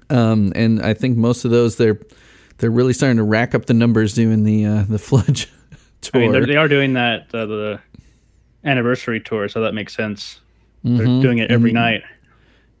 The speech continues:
Speaker 1: and they did a crap load of Flood, uh, shows in two thousand nine, two thousand ten as well for
Speaker 2: Oh,
Speaker 1: the
Speaker 2: yeah.
Speaker 1: twentieth anniversary. The funny thing is, though, in the nineties, they only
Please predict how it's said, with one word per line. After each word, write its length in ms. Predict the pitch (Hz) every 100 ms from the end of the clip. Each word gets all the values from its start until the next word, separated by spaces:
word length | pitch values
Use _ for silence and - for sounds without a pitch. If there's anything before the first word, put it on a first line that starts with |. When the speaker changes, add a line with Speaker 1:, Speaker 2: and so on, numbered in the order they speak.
| _
Speaker 1:
and 220 | 117 120
they 100 | 120
did 300 | 110 120 117
a 80 | 110
crap 320 | - 117 113
load 180 | 117 110
of 80 | 104
Flood, 480 | - 113 107 104 - - -
uh, 380 | 110 104 101
shows 520 | - - 107 104 101 -
in 480 | 92 98 101 - -
two 140 | 117
thousand 280 | 110 107 101
nine, 200 | 101 95
two 140 | -
thousand 240 | 104 110 110
ten 260 | 135 135
as 160 | 110 104
well 260 | 107 95
for 100 | 92
Speaker 2:
Oh, 100 | 110
Speaker 1:
the 60 | 107
Speaker 2:
yeah. 40 |
Speaker 1:
twentieth 420 | 117 110 95 - _ _ _ _ _ -
anniversary. 720 | 117 110 101 98 107 98 104 - - - _ _ _ _
The 140 | 139
funny 320 | - - 160
thing 220 | 143 143 156
is, 180 | 240
though, 480 | - 127 110 107 104 - _ _
in 380 | 120 127 139 127
the 100 | 127
nineties, 720 | 120 143 226 147 113 117 131 156 - _ _ -
they 200 | 127 120
only 580 | - 151 127 113 113 117